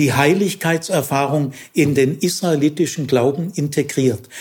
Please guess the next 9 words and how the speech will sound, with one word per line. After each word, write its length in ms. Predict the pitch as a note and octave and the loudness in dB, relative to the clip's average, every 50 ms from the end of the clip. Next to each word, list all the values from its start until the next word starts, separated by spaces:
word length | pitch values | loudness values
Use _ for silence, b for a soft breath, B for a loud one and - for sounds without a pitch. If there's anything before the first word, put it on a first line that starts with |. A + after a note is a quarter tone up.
| B B B | B B B
Allerdings 560 | - D3+ F3 F#3 F3+ F#3 F3 D#3+ D3 - - | 0 2 2 2 0 0 -2 -2 -2 -4 -4
mit 200 | D3 C3 C3 - | -4 -4 -2 -2
einer 280 | C#3 B2+ B2+ B2+ B2 | 0 0 0 0 0
starken 1120 | A2 - - - - _ - A3 G3+ A3 G3+ F#3+ F#3+ E3+ D3+ C#3 - - - D3+ D3 D3 C#3+ | -2 -4 -8 -10 -8 _ -2 0 2 2 2 4 2 2 0 -2 -4 -2 0 0 2 0 -2
Veränderung. 720 | C#3 - - D3+ D#3 D#3+ B2+ B2+ A#2+ B2 A#2+ C3 C3 C3 C3 B B B B B B B | -6 -4 -4 -2 0 0 0 0 0 -2 -4 -4 -6 -8 -10 B B B B B B B
Denn 320 | D#3 D#3 F3+ F#3 E3+ B B B B B - | 2 2 2 0 -4 B B B B B 0
heilig, 560 | - D3+ D3+ F3 F#3+ F#3+ F#3+ F#3+ F#3+ - - b b b b - | 2 4 4 4 4 4 2 0 0 -2 -10 b b b b -2
heilig, 520 | - C3+ C#3 D3 D#3 D#3 D#3+ D#3+ D#3+ - - _ _ - | 0 2 4 2 2 2 0 0 -2 -4 -16 _ _ -4
heilig 520 | - B2+ C3 C3+ C#3 D3 E3+ F3+ F3+ - | 0 2 2 2 2 2 0 -2 -2 -4